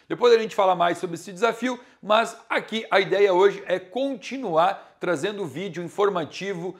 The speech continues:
sobre saúde do intestino. E a gente muito fala aqui em lactobacilos, pro-, é, probióticos, né, que são os lactobacilos, os bifidobactérios, mas um termo muito pouco falado, e vamos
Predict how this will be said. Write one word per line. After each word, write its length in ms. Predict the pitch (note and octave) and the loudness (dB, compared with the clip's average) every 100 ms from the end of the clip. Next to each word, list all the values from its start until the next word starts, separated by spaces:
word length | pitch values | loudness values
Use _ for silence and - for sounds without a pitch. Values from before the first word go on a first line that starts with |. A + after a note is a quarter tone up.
| _ | _
sobre 720 | - - A3+ A3+ A3 G#3 - _ | -16 4 6 6 2 -4 -12 _
saúde 720 | - - A3+ F#3+ G#3 C#3+ F#3 | -14 2 4 4 0 -6 -10
do 300 | D3 F#3 G3 E3 | 2 2 2 -4
intestino. 760 | E3+ F#3 D#3+ - - G2+ F2+ _ _ | -2 0 0 -4 -12 -12 -14 _ _
E 100 | A#3+ | -2
a 60 | C4 | 0
gente 300 | B3+ C4 G#3+ | -2 -6 -8
muito 360 | G3+ A#3 B3+ | -6 -8 -8
fala 360 | - F#3 F#3 F3+ | -4 6 6 6
aqui 460 | - F3 G3 - _ | 0 -6 -8 -10 _
em 140 | C#3+ D#3+ | -8 -2
lactobacilos, 1400 | F3+ F#3+ - G3 E3 D#3 - - E3 G3 F#3+ E3 E3 - _ _ | 0 0 -2 -2 4 2 2 -8 -8 -4 -2 -2 -4 -6 _ _
pro-, 380 | F3+ G3 E3+ C#3+ | 4 4 4 -4
é, 120 | C#3 | -8
probióticos, 1120 | C#3 - G3 D#3+ D3 C#3 G3 - - - B2+ A2 | -6 2 2 2 -2 2 2 -2 -12 -12 -12 -6
né, 200 | E3 F#3+ | -4 -4
que 120 | - | -4
são 240 | F3+ E3 - _ | -6 -6 -10 _
os 140 | C3+ B2 | -14 -2
lactobacilos, 840 | D#3+ D#3+ E3 E3 E3 E3+ E3+ C#3+ | -2 0 -4 -4 -4 -2 -4 -2
os 140 | C#3+ B2+ | -6 -4
bifidobactérios, 1000 | D3 D3+ D3 D#3 E3 E3+ E3+ E3+ E3 - - _ | -6 -6 -10 0 0 0 -2 -2 -2 -10 -20 _
mas 280 | D#4+ G#4 C#4 | -8 -6 -6
um 140 | F4 | -6
termo 420 | - A3 A3 G#3+ | -2 2 2 2
muito 320 | F#3 G3 F#3 - | -4 -6 -8 -6
pouco 340 | E3 E3+ - | 0 0 -2
falado, 600 | - A#2 D3 F3 C#3+ - | -2 4 6 6 6 -4
e 100 | C#4+ | -8
vamos 280 | G3 G#3 | -6 -4